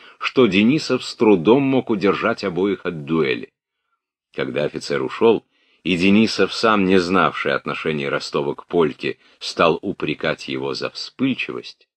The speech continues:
Ростов сказал ему: «Как же ты хочешь? Она мне как сестра.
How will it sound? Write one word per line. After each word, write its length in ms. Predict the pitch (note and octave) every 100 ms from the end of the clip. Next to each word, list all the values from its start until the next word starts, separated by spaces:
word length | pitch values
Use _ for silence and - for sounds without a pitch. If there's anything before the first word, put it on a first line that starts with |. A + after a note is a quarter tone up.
| _ _
Ростов 460 | C#2 C#2 - C2
сказал 420 | - C#2 C2 B1+ A#1+
ему: 320 | B1 B1 - _ _
«Как 200 | - F2+
же 120 | D#2+
ты 120 | D#2 D#2
хочешь? 520 | - D2+ - - - _ _ _ _ _
Она 220 | D#2 E2
мне 280 | F#2 F2 E2+ _ _ _ _ _ _ _ _
как 200 | - F2
сестра. 600 | - F2 - F#2 E2+ C#2+